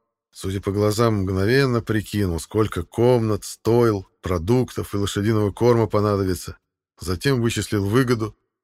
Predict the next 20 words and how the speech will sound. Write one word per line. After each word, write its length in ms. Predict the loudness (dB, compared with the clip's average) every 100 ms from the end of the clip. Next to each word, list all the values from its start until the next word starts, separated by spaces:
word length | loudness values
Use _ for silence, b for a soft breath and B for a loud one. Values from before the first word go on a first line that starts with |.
| _
и 40 | -4
только 300 | -2 0 0
после 460 | 0 0 2 4
этого 360 | 4 2 2 2
обидчиво 600 | 2 0 -2 0 0 2
замахал 460 | 2 2 4 2 2
руками, 480 | 2 2 2 2
чуть 340 | -2 -2 -2 0
не 60 |
зашибив 640 | 0 0 -2 -2 0 -2 -6
случившуюся 760 | -8 -8 -2 -4 -2 -2 0 2
рядом 280 | 2 2
лошадь. 460 | 2 0 0 -8 -14 _ _ _ _ _ 4
«Вах, 560 | 8 8 6 2 4
обижаешь!» — 880 | 6 8 8 8 8 6 0 -6 -12 _ _ _ _
сказал 420 | -12 -6 -4 -4
он. 140 | -8 -14 _ _ _ -8
«Всем 380 | 4 6 6
место 340 | 6 4 4 6
найду. 400 | 6 6 2